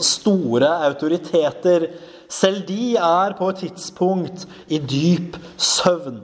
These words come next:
Og den, og den legemlige søvn som de har her, den er jo et for-, ikke et forbilde, det blir jo, det er jo et positivt ord, men et bilde på også den åndelige søvn.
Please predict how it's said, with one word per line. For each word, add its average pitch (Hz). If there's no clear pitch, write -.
Og 127
den, 143
og 160
den 160
legemlige 151
søvn 135
som 143
de 151
har 151
her, 165
den 143
er 135
jo 143
et -
for-, 156
ikke 151
et -
forbilde, 127
det 131
blir 131
jo, 127
det 135
er 131
jo 131
et -
positivt 135
ord, 151
men 131
et 143
bilde 165
på 143
også 160
den 147
åndelige 131
søvn. 107